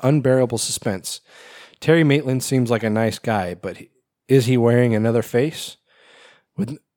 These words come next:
when the answer comes, it will shock you as only Stephen King can.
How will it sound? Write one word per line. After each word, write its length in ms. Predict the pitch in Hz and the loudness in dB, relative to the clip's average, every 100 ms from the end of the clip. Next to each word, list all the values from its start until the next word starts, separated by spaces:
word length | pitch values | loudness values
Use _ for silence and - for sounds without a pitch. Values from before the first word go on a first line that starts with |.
| _ | _
when 120 | 139 156 | 2 4
the 100 | 139 | 4
answer 240 | 139 135 | 2 -2
comes, 380 | - 135 135 120 | -2 0 0 -4
it 60 | |
will 100 | 113 | -10
shock 380 | 107 - 135 - | -10 -2 -2 -2
you 120 | 117 | -6
as 100 | 101 | -4
only 180 | 117 117 | -4 -4
Stephen 360 | - 120 117 113 | -6 -6 -6 -6
King 280 | - 107 104 | -6 -8 -8
can. 380 | 107 90 90 | -10 -12 -14